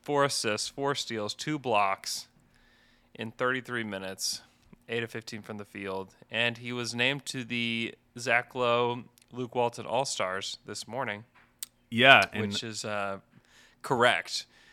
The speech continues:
Speaker 1: I'm not even saying, like, "Good job, Zach Lowe." Like, it's just correct that he's on there.
Speaker 2: <laughs> Right, and he had a, I, I mean, I guess we kind of already knew this, but I did think it was interesting that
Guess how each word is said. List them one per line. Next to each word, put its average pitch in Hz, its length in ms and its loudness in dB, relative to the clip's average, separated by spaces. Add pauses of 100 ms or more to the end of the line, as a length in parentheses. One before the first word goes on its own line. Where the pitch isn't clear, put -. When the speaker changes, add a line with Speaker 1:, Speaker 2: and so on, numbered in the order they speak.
(200)
Speaker 1:
I'm 120 80 -2
not 123 180 6
even 117 160 -2
saying, 120 260 2
like, 101 160 -4
"Good 107 160 -6
job, 107 240 2
Zach 98 180 -4
Lowe." 98 60 -4
Like, 104 160 -2
it's 117 120 -8
just - 200 -2
correct 101 720 -4 (280)
that 107 240 -6
he's 107 200 -12
on 92 200 -8
there. 53 240 -16 (240)
Speaker 2:
<laughs> 107 280 -8 (560)
Right, 135 240 8
and 131 140 2
he 143 220 -4
had 185 260 4
a, 117 380 4 (560)
I, 135 160 0
I 151 80 4
mean, 160 100 0
I 139 140 0
guess - 180 -8
we 139 100 -4
kind 117 260 -2
of 92 100 -4
already 95 260 -2
knew 104 220 -2
this, 87 240 -8
but - 400 -2
I 107 100 0
did 139 240 -6
think 143 160 -4
it 92 80 -6
was 98 200 -8
interesting 104 640 -4
that 98 260 -2